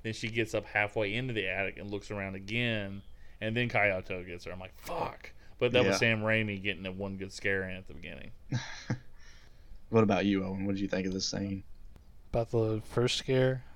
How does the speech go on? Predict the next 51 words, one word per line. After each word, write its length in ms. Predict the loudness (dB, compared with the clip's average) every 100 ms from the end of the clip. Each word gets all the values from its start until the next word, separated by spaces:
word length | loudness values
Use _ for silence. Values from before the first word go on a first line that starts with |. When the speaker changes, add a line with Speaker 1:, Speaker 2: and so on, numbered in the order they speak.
| 4
Speaker 3:
Uh, 460 | 10 12 12 12 10
I 140 | 6 6
don't 160 | 6
know. 200 | 6 8
I 40 | 8
was 180 | 6 2
expecting 560 | -2 2 2 2 0
it. 240 | 0 0 4
That, 220 | 6 8
that's 160 | 8
kinda 200 | 8 8
like 160 | 10 6
an 80 | 4
Infamous 460 | 0 0 0 2
scene, 420 | 4 2 2 0 -2
so 180 | 0
I 60 | 0
was 220 | 0 -2
like, 460 | -4 -4 -4 -8 -14 -10 -2
"Oh, 220 | 0 0
here 160 | 0
it 60 | 0
comes." 480 | 4 4 4 2 -4 -12 -16 -6
Speaker 1:
Isn't 240 | -4 -2
it 80 | -2
more 100 | 4
Speaker 3:
The 100 | 8
setup 380 | 10 12 12 12 12
Speaker 1:
famous 240 | 10 8
Speaker 3:
is 100 | 6
Speaker 1:
than 80 | 0
Infamous? 460 | -2 -6 -10 -10 -12 -16 -18 -12
Speaker 3:
Yeah. 160 | -6 -4
Speaker 1:
Oh, 100 | -6
Speaker 3:
The 40 | -8 -18 -16 -16 -16 -16 -12 6
Speaker 1:
what 80 | 10
is 60 | 12
Speaker 3:
setup's 400 | 12 12 12 8
really 240 | 8 8
good, 260 | 8 6 8
though. 260 | 8 10
Like, 240 | 10 6 4
um, 440 | 2 2 0 -4 -6 -10 -14 -12 2
I 60 | 4
like 140 | 6
how 80 | 6
you 100 | 4
can 120 | 2
kinda 220 | 2 2
see 260 | 4 4 4
her 340 | 4 4 2